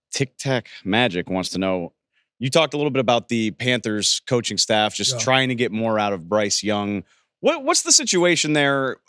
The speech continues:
Speaker 1: How, how, what's, what's the tension in Carolina, and where do you
Speaker 2: Yeah.
Speaker 1: see that going?
Speaker 2: That owner <laughs> wants to win now, even though that, look, when you get the first pick of the draft, you're,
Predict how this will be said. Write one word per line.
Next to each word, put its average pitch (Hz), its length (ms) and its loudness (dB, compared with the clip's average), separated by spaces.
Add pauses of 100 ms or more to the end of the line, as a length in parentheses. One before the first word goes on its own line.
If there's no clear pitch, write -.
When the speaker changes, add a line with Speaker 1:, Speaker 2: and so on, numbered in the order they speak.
Speaker 1:
How, 196 800 0 (320)
how, 190 240 2
what's, 180 540 -2
what's 190 300 2
the 147 100 -4
tension 127 460 0
in 98 120 -2
Carolina, 104 520 0
and 101 260 -2
where 123 160 2
do 127 60 2
you 175 60 6
Speaker 2:
Yeah. 156 120 4
Speaker 1:
see - 260 -2
that 92 180 0
going? 82 400 -6
Speaker 2:
That 165 220 6
owner 170 300 4 (160)
<laughs> 175 160 -2
wants 156 200 4
to 170 80 2
win 170 180 4
now, 165 180 6
even 165 160 4
though 143 160 6
that, 131 180 0 (320)
look, 151 120 2
when 180 100 6
you 202 80 6
get 185 120 4
the 143 60 -8
first 180 280 2
pick 180 80 4
of 143 60 -2
the 135 60 2
draft, 160 380 2
you're, 151 260 2